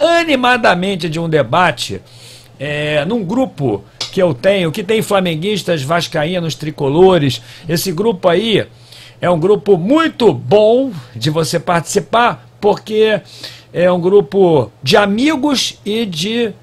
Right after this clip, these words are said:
torcedores fanáticos. Não tem briga, a maior parte das vezes são pilhérias, são encarnações. E ontem estavam falando ali do Felipe Melo,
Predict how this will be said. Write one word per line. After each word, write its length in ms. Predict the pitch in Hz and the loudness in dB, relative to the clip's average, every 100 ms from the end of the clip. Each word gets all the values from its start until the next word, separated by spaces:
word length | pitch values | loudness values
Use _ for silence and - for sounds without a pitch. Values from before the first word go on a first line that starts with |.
| - | -6
torcedores 580 | 208 208 - 190 190 202 | -4 -4 -2 -2 -2 -4
fanáticos. 680 | - 214 180 196 196 - 165 | -2 0 0 0 -2 -6 -8
Não 160 | 208 | -6
tem 240 | 208 233 196 | -2 -2 0
briga, 380 | 139 220 220 190 | -2 -2 -2 -2
a 40 | |
maior 240 | 180 190 | 2 2
parte 380 | 190 202 190 180 | 2 0 -2 -2
das 200 | 170 147 | -4 -4
vezes 480 | 120 180 165 147 - - - | -4 -4 -4 -8 -10 -18 -20
são 260 | - - 196 | -4 -2 -2
pilhérias, 640 | - 196 190 214 208 185 | -2 0 2 4 4 2
são 220 | - 190 190 | -2 -4 -4
encarnações. 880 | 165 175 170 175 - 196 202 180 - - | -2 -2 -2 -2 -2 -2 0 -2 -6 2
E 120 | 269 | 6
ontem 220 | 262 240 | 6 4
estavam 300 | 240 247 254 | 0 2 2
falando 440 | 185 208 220 202 | 4 2 2 0
ali 320 | 180 202 196 135 - - - | 0 2 2 2 -10 -10 -2
do 120 | 170 | -2
Felipe 460 | 147 170 175 147 156 | 0 2 2 2 0
Melo, 480 | 175 202 165 107 | 2 4 4 0